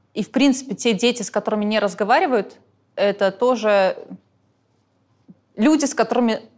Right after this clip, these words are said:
мы можем поговорить, и мы можем их обезопасить. Но, эм, вы не на всё можете повлиять. К сожалению, мы не можем обезопасить детей на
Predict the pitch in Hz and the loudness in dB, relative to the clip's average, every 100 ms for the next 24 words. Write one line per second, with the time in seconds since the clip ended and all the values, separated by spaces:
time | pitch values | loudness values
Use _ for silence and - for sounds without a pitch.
0 | _ 214 240 247 202 165 160 156 156 160 | _ 2 6 6 4 0 -8 -10 -8 -10
1 | - - _ _ - 220 233 226 202 185 | -12 -18 _ _ -2 2 4 4 0 -4
2 | 170 160 160 170 156 - - - _ _ | -8 -10 -8 -6 -8 -10 -20 -20 _ _
3 | - - - - - 226 262 262 247 - | -20 -20 -20 -10 0 4 6 6 4 0
4 | - - 208 202 - _ _ _ _ _ | -4 -6 -6 -6 -10 _ _ _ _ _
5 | _ - 202 285 247 226 - 320 262 208 | _ -4 2 4 4 2 0 0 0 -2
6 | - 185 180 185 170 156 - - _ _ | -8 -12 -8 -8 -8 -10 -16 -20 _ _
7 | _ _ _ _ _ _ _ - - _ | _ _ _ _ _ _ _ -20 -20 _
8 | _ - - _ _ _ _ - 254 220 | _ -20 -20 _ _ _ _ -4 0 2
9 | 233 196 160 147 202 - 233 240 233 254 | 2 2 -2 -8 -8 0 2 4 4 2
10 | 240 208 196 214 - - 180 190 - 311 | 2 0 -2 0 0 -2 -8 -6 -2 0
11 | 302 190 190 190 185 175 | -2 -2 0 2 2 0